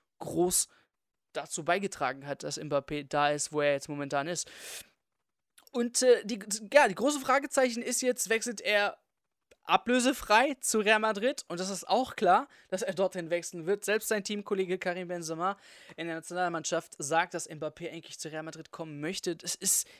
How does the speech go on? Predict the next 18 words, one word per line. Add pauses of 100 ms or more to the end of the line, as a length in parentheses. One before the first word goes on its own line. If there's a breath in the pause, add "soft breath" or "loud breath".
jedem
bekannt. (320 loud breath)
Es
ist
kein
Geheimnis,
genau, (300)
genau
wie
kein
Geheimnis,
dass
Mbappé
wahrscheinlich
nicht
verlängern
wird. (480 loud breath)
Ähm,